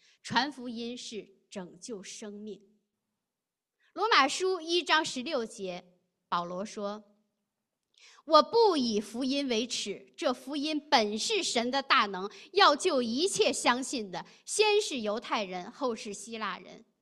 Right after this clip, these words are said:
弟兄姐妹们，从今天开始，我们就行动起来吧，不要再悲叹这个世界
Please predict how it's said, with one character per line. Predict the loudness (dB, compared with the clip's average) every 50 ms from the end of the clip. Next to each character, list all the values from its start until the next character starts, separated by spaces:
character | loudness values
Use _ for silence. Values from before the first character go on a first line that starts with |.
| _ _ _ _ _ -6
弟 | -4 -4
兄 | -4 -4
姐 | -6 -8 -6
妹 | -6 -6 -6
们， | -6 -8 -12 _ _ -20 -20 -18 -6
从 | 2 4 6 6 6
今 | 4 2 -2 -2 -2
天 | -2 -2 -4
开 | -2 0 0 0 0 0
始， | -4 -6 -8 -10 -10 -12 -16 _ _
我 | -4 -4 -4
们 | -4 -2
就 | -2 -2 -2
行 | 0 -2 -2 0 2 0 0 0 -2
动 | -6 -6 -6 -6
起 | -10 -10 -10 -8
来 | -8 -8 -8 -6
吧， | -8 -10 -10 _ _ _ _ _ _ _ _ _ _ _
不 | -8 -2 2 4
要 | 4 6 4 4
再 | 4 2 0 0
悲 | 0 -4 -8 -6 -6 -4
叹 | -2 -2 -2 -2 -2
这 | -4 -6 -4
个 | -2 -2
世 | 0 0 0 2 0 -2
界 | -2 -2 -2 -2 -4 -4